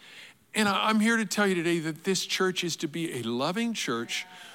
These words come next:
s-, of, of servant hearts that will, that's what's going to change the world.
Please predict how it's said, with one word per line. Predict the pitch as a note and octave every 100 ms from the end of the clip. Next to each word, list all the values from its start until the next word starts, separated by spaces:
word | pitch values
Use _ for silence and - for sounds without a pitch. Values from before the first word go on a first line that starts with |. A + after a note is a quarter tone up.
| - -
s-, | - - - -
of, | D3+ B2+ -
of | C#3 A2+
servant | - - F#3 A3+ A#3
hearts | D#3 C3+ A2 - - - - - - - -
that | D3 D#3+ F#3+ D#3+
will, | E3 D#3+ F#3+ A2+
that's | D3+ G#3 A3 -
what's | G3+ F#3 -
going | - D#3 D#3
to | D#3
change | - D3 B2 B2 -
the | B2+
world. | G#2+ F2+ - -